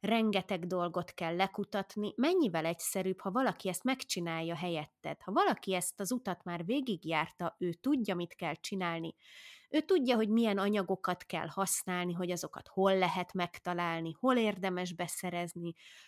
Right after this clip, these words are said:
miket lehet elrontani, azt hogyan tudja kiküszöbölni, stb. stb. Tehát hiába van ingyenesen ott a tartalom az emberek előtt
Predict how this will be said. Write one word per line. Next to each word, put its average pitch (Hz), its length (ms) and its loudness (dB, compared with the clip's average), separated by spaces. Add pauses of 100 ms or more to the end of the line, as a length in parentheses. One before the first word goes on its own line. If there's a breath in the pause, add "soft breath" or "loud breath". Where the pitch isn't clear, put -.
(200 loud breath)
miket 262 400 4
lehet 185 360 2
elrontani, 180 840 0
azt - 280 0
hogyan 247 360 4
tudja 185 440 0
kiküszöbölni, 180 920 0
stb. 175 520 -4
stb. 160 580 -4 (1400 loud breath)
Tehát 190 320 0
hiába 269 480 8
van 190 140 0
ingyenesen 185 640 0
ott 170 240 -6
a 170 60 -6
tartalom 170 680 0
az 160 140 -6
emberek 175 480 -4
előtt 202 440 -2